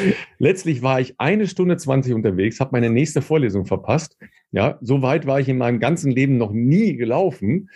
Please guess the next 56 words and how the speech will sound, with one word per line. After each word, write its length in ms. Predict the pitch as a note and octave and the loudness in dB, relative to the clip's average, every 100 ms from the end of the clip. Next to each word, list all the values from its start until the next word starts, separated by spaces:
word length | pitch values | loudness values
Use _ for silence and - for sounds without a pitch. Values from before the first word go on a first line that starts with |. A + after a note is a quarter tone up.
| - - | -20 -2
hatte 200 | C3 C#3 | 0 0
irgendwas, 680 | - D#3 F#3+ B2+ D3 C#3+ - | 2 2 0 -2 -4 -4 -2
weiß 220 | C#3 D3+ | 0 0
ich 60 | A2+ | 0
nicht, 300 | G#2+ G2 - | 0 -2 -4
äh, 360 | A2 A2+ A2+ A2 A2 | 0 0 0 -2 -6
vierzehn 480 | - D#3 D#3 C#3 C3+ | -2 -2 -2 -4 -2
Kilometer 460 | C3 A#2 F#3 D#3+ | -2 0 0 0
oder 160 | G2+ G2 | -2 -2
was 120 | G2+ | 0
nachher 360 | G2+ G2+ A2 G2+ | 0 0 0 0
<laughs> 0 | |
auf, 280 | C3+ D#3 D#3 | 0 0 0
auf 120 | D3 | 2
dem 240 | D#3+ E3 | 4 2
Schirm, 420 | B2+ - C#3 C3+ G3 - - - - | 2 2 2 2 0 -4 -4 -8 -4
war 160 | D#3 D#3 | -2 -2
vollkommen 960 | - - G3+ A3 B3 - C4 F#3+ F3+ | -6 -6 -2 0 0 -2 -2 0 -2
tot, 340 | - C3+ D#3 E3 | 0 0 0 -2
hatte 240 | E3 D#3+ | -2 -2
am 160 | D#3+ D#3+ | -2 -2
nächsten 300 | G3 G3 C#3+ | -4 -4 -2
Tag 260 | E3 F3 - - - - | -2 -2 -14 -20 -20 -6
furchtbaren 760 | B3 C4+ G3 - F#3 G3 F3 | -2 0 -2 -4 -2 0 0
Muskelkater 760 | B3+ F#3+ F#3+ C#3+ C3+ G2+ C3 D3+ - - | 2 0 0 -2 0 0 0 -4 -10 -12
und 140 | - A#2 | -2 0
dann 80 | |
habe 120 | B2 B2 | 2 2
ich 60 | |
mir 100 | B2 | 0
erstmal 280 | A#2+ - A2 | 0 -2 -2
das 240 | G#2 - | -2 -2
ein 160 | A2 G#2+ | -2 0
bisschen 240 | G2 G#2+ | 0 0
genauer 320 | G2+ G2+ G2+ F2+ | 0 0 0 -2
angeguckt. 400 | F#2 F2+ G2+ F#2 | -4 -2 -4 -2
Seitdem 260 | A2+ A#2 | -2 0
weiß 220 | A2 C3+ | 0 0
ich, 180 | B2 G#2+ | -2 -6
kenne 160 | - C3+ | -2 0
ich 60 | B2 | 0
übrigens 260 | A2+ A2+ | -2 0
die 60 | B2+ | -2
Strecken 380 | - A#2+ A#2+ G#2 | 2 0 0 0
dort. 220 | G2+ - | 0 0
<laughs> 240 | C3 - | -6 -2
Ich 380 | - C#3 - - | -2 -2 -6 -4
bin 80 | D3+ | 0
die 60 | D3+ | 0
ganze 180 | F3 | 0
Zeit 80 | F3 | -2
an 100 | D#3+ | 0
der 120 | D#3+ | 0
Regattastrecke 680 | D#3 D3+ F3 B3 - B2+ C3 | 0 0 -2 -2 -2 -2 0
entlang 320 | A#2 G2+ G2 | -2 -2 -2
gelaufen, 460 | G2+ G2+ F#2+ F#2+ | 0 2 0 -2